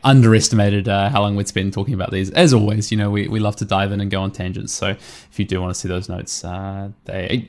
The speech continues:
actually, you know what? They're all gonna be available for January anyway. So if you are a Patreon, you, you'll see all these notes. They'll be available. Anyway, Brendan,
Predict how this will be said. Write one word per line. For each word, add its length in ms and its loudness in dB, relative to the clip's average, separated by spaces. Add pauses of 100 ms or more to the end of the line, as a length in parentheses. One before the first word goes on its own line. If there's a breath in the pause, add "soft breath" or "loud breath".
(120)
actually, 260 0
you 100 0
know 80 2
what? 180 -2
They're 180 0
all 100 -2
gonna 120 -4
be 200 -4
available 420 -4
for 160 -8
January 340 -8
anyway. 240 -8
So 320 -4
if 160 -2
you 100 6
are 180 6
a 120 -4
Patreon, 460 -4
you, 180 -10 (100)
you'll 140 -10
see 240 -10
all 100 -10
these 380 -12
notes. 380 -12
They'll 160 -12
be 100 -12
available. 400 -10 (760 loud breath)
Anyway, 180 6
Brendan, 440 2